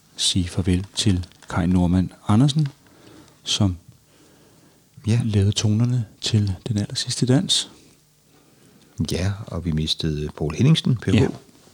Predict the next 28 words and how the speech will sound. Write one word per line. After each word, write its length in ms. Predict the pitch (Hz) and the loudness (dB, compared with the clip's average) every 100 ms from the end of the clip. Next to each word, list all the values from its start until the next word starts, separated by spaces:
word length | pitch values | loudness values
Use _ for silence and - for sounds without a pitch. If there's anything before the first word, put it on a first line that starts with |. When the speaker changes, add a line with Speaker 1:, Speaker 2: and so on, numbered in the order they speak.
| - - - - - | -20 -20 -20 -20 -20
Speaker 2:
som 240 | - - 92 | -6 0 2
jo 60 | 90 | 2
næsten, 500 | 90 - 107 98 - | 0 0 -2 -2 -4
øh, 120 | 80 | -8
ironisk 480 | 85 90 117 120 107 | -8 -4 0 0 0
gik 180 | 101 - | -4 0
bort 340 | 98 98 - | -2 -2 -4
ganske 280 | 98 104 120 | -2 -2 -2
kort 260 | - 107 | -2 -2
tid 180 | - 107 | -2 -4
før 180 | - 95 | 0 0
hans, 300 | 90 90 - | 2 0 0
øh, 220 | 87 82 82 | -2 -2 -2
hans 160 | 92 90 | -4 -4
frihedstrang, 920 | - - 107 107 107 - - 92 - | -6 -2 2 2 2 -2 -2 -2 -2
hans 260 | 90 90 - | -2 0 -2
oprør, 480 | - 101 - 117 90 | -2 -4 0 0 0
det 160 | 95 | 0
ligesom 240 | 98 - 101 | 0 -2 -2
blev 220 | 92 71 | 0 -2
effektueret 560 | - 85 - - - 107 | -4 -8 -4 -2 0 2
blandt 320 | 92 78 - | 2 0 -2
danske 340 | 78 85 - 95 | 0 0 2 2
unge 240 | 85 95 | 4 2
studerende, 480 | 104 90 95 69 98 | 2 2 2 2 0
og 80 | 98 | 0
hippierne 480 | 104 101 101 98 92 - - | 0 2 2 2 0 -4 -14
Speaker 1:
Ja. 60 | - | -8